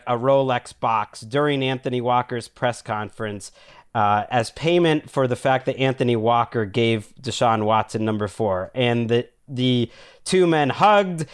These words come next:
and it led to a big headline, uh, on Cleveland dot com. Deshaun Watson presented a Rolex watch, fifty K donation to his school, and a season of suits, all to Anthony Walker. And it was this moment, and they're hugging, and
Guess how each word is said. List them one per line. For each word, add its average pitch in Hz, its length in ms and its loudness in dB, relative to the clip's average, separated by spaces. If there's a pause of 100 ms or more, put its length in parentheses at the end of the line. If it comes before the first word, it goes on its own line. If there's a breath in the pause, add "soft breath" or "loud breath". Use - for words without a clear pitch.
(160 loud breath)
and 139 160 2
it 143 120 -2
led 151 280 2
to 156 160 2
a 139 80 2
big 131 240 2
headline, 165 760 2
uh, 135 560 4
on 131 360 2
Cleveland 139 500 2
dot 120 180 2
com. 180 240 2
Deshaun 131 260 -2
Watson 127 360 2
presented 123 400 0
a - 20 -2
Rolex 120 480 2
watch, 117 320 2 (140)
fifty 131 280 -4
K 127 200 2
donation 117 460 0
to 113 100 -6
his 110 120 -2
school, 110 460 -4 (240 loud breath)
and 117 140 -2
a 110 40 0
season 113 360 -2
of 101 80 -10
suits, 113 260 -2
all 127 240 2
to 127 240 -2
Anthony 117 400 -2
Walker. 113 320 0
And 110 140 -4
it - 20 -2
was 110 120 -4
this 110 140 -8
moment, 170 420 2
and 131 80 -2
they're 107 120 -2
hugging, 170 480 2
and 120 140 -2